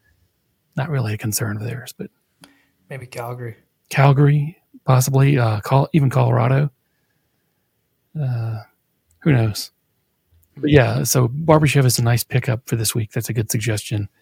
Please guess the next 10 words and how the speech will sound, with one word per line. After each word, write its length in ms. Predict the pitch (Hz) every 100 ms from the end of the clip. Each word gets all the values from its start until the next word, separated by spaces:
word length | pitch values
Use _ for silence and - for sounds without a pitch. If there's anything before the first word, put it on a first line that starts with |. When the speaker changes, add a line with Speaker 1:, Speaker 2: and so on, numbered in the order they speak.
| _ _ _ -
Speaker 1:
and 180 | 151 110
it 60 | 107
just 260 | 120 -
sparked 380 | - 123 117 -
my 100 | 110
mind 360 | 110 113 113 107
about 300 | 104 104 - _ _
James 240 | - 117 104
Van 140 | 107
Riemsdyk. 420 | 107 107 - 123